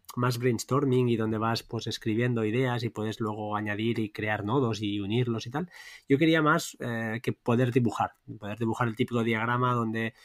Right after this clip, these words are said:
eh, si pasa esto hago lo otro, un diagrama de toda regla, un típico,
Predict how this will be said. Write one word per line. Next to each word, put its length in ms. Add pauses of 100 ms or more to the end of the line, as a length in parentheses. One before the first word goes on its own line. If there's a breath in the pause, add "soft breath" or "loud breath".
(220 soft breath)
eh, 220
si 180
pasa 320
esto 240
hago 160
lo 100
otro, 400
un 220
diagrama 800
de 140
toda 160
regla, 280
un 520
típico, 640